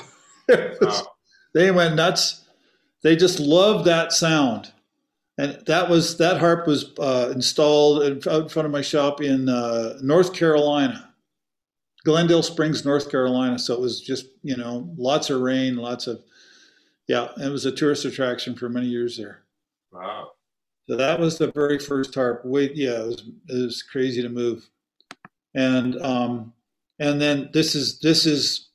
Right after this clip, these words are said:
Speaker 1: more twenty-first century. Here, this is a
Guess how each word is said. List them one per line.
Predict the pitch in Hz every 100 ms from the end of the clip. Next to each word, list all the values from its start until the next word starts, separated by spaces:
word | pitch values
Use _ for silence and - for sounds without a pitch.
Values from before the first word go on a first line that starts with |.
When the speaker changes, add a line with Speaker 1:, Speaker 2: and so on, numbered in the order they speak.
| _ - 151
Speaker 1:
more | 143 143 135
twenty-first | - 143 131 - 127 -
century. | 139 - 127 104 - _ _
Here, | 151 135 104 - -
this | 139 151
is | 123
a | 127 120 113